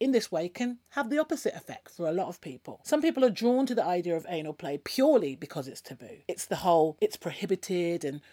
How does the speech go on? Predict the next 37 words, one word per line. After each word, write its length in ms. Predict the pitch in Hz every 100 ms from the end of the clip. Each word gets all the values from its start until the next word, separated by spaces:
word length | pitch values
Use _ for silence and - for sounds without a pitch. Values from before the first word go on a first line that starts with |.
| _
"Yeah, 320 | 170 175 165
I'm 100 | 165
gonna 160 | 165 151
get 160 | 170 180
off 180 | -
on 120 | 160 156
that 180 | 143 -
shit" 300 | - 165 151
kind 220 | - 156
of 60 | 156
thing. 420 | - 165 151 151 - -
The 80 | 185
idea 380 | 165 160 170 165
of 240 | 151 - -
going 240 | 175 170
against 440 | 170 170 165 143 160
what 120 | 151
is 120 | 147
deemed 300 | - 175 165
as 120 | 151
right, 340 | 156 175 170 165 -
that 460 | 359 - - - -
can 140 | 226
be 120 | 208 190
a 40 |
huge 440 | - 233 220 -
turn 200 | - 220
on 120 | 180 151
in 80 |
itself 460 | 151 - 185 143 135
for 160 | - 160
a 40 |
lot 160 | 160 170
of 140 | -
people. 420 | 202 196 - - -
For 80 |
some, 480 | 226 359 180 131 180